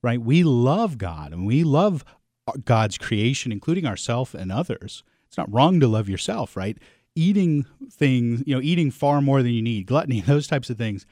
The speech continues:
that's a sinful action that's destructive to yourself, and that's one that I struggle with, for sure, and that's one that,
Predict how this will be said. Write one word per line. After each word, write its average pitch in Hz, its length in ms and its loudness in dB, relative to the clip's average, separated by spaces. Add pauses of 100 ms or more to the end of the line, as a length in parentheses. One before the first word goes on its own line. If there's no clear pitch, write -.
(320)
that's 160 160 -6
a 214 60 2
sinful 165 340 -2
action 147 300 0
that's 131 160 -2
destructive 131 440 -6
to - 100 -8
yourself, 131 320 -2
and 113 80 -8
that's 123 160 -6
one 113 160 -4
that 110 80 -4
I 185 120 -2
struggle 82 320 -8
with, - 240 -20
for - 60 -14
sure, 214 240 -4
and 98 140 -4
that's 107 140 -8
one 117 160 -2
that, 95 160 -10